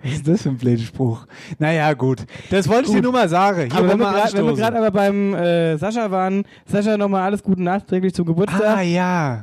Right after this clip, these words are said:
Speaker 2: Ich hab ein Pardon, shame on me, ich hab vergessen zu gratulieren. Ist mir heute, heute Morgen eingefallen.
Speaker 1: <laughs>
Speaker 2: Naja, gut.
Speaker 1: Das ist echt
Speaker 2: Ich
Speaker 1: peinlich.
Speaker 2: hab, also ich und Geburtstag haben's nicht so. Ich vergesse es. Wenn
Speaker 1: Nee.
Speaker 2: das nicht in Facebook irgendwo steht, dass jemand Geburtstag hat, vergesse ich das.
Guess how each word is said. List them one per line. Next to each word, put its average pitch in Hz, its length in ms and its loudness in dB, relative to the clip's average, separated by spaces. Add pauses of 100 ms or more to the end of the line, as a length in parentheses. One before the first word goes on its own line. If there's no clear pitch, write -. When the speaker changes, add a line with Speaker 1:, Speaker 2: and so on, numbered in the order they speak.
Speaker 2:
Ich 180 200 2
hab 175 80 2
ein 185 340 -2
Pardon, 208 680 2 (340)
shame 196 240 -2
on 196 160 0
me, 196 180 2
ich 180 140 -2
hab 165 140 -2
vergessen 170 340 0
zu 156 120 -2
gratulieren. 147 480 0
Ist 127 100 -2
mir 160 100 2
heute, 156 240 0
heute 156 180 0
Morgen 160 180 0
eingefallen. 131 560 0
Speaker 1:
<laughs> - 40 -18 (680)
Speaker 2:
Naja, 151 220 2
gut. 131 320 0
Speaker 1:
Das 139 120 -2
ist 139 80 -8
echt - 280 -4
Speaker 2:
Ich 127 60 -6
Speaker 1:
peinlich. - 200 0
Speaker 2:
hab, 135 160 0
also 170 140 2
ich 208 140 2
und 208 100 0
Geburtstag 185 500 0
haben's 190 200 -2
nicht 160 160 2
so. 127 280 0
Ich 139 120 -8
vergesse 160 340 0
es. 139 80 -2
Wenn 165 100 0
Speaker 1:
Nee. 196 40 -2
Speaker 2:
das 190 80 -2
nicht 220 120 -2
in 190 100 -6
Facebook 233 420 -2
irgendwo 220 300 2
steht, 220 220 0
dass 208 80 2
jemand 196 220 0
Geburtstag 196 400 0
hat, 180 80 -2
vergesse 151 280 0
ich 143 80 -2
das. 113 240 -8